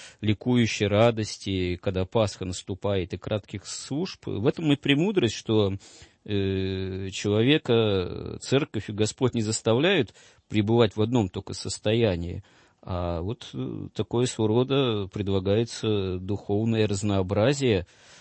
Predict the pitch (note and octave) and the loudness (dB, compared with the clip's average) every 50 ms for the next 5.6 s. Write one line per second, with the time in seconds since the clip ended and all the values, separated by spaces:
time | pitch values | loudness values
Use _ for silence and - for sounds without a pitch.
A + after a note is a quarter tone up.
0 | - _ - - - F2+ F2+ E2+ D#2+ E2 D#2+ D2 D2+ C#2+ C#2+ D2 D2 D2 - - | -20 _ -18 -12 -10 -8 -8 -8 -8 -8 -10 -10 -10 -12 -12 -14 -12 -12 -12 -10
1 | - - F#2+ F2+ F#2 G#2 A2+ - A#2+ G#2+ - B2 C3+ B2+ G#2+ F#2+ F2 - D#2+ D2+ | -6 -4 -2 0 2 0 2 2 0 2 2 2 4 4 4 2 2 0 -4 -8
2 | D#2 D2+ - G2 - - - - - - F2 F#2 F#2 F2 D#2+ D2+ - - - - | -8 -8 -10 -12 -14 -16 -18 -14 -12 -10 -8 -6 -6 -6 -6 -8 -10 -14 -14 -6
3 | - G2 F#2+ F#2+ F#2+ F#2 - G#2+ G#2 G#2+ A#2 C3 C#3 C3 - - A2+ - C#3+ C3 | -2 0 2 2 0 0 -2 -4 0 2 4 6 6 4 4 0 -6 0 0 0
4 | A#2+ - A#2 G#2+ A#2+ C#3 C#3+ - - A2 A2+ A2+ A#2 A#2 A2 - A#2 B2 B2 A#2+ | 0 0 -2 0 2 2 2 2 2 0 2 2 2 2 0 0 0 -2 -2 0
5 | C#3+ E3+ G#3 G3+ E3+ B2+ G#2+ G2 F#2+ F#2 - | 0 0 2 2 2 2 2 2 2 0 -2